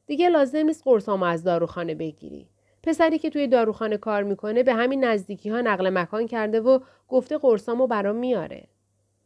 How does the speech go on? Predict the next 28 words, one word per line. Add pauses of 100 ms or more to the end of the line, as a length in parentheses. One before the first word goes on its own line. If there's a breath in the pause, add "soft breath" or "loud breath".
(2250)
نورا
سعی
کرد
جوابی
بدهد،
اما
کلمات
از
دهانش
بیرون
نمی
آمدند. (440)
در
عوض (160 soft breath)
سری
به
تایید
تکان
داد. (2750)
آقای
بنرجی
موفق
شد
در
خانه‌اش
را
باز
کند.